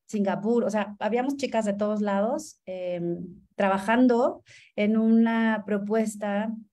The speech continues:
eh, creativa para, para ganar una marca a nivel global. Fue una experiencia increíble,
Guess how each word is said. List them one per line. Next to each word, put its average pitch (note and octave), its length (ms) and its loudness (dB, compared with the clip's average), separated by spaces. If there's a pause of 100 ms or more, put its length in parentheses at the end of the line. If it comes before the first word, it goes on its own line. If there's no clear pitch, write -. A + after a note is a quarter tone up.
(140)
eh, F3 460 -8
creativa G3 580 2
para, E3 360 -6
para E3+ 180 -4
ganar F3 300 -2
una G3 160 4
marca F3+ 240 -2
a F#3+ 40 -2
nivel F3 240 -2
global. E3+ 380 -4 (320)
Fue G#3 120 -6
una G#3+ 80 0
experiencia G3+ 460 0
increíble, A3+ 640 0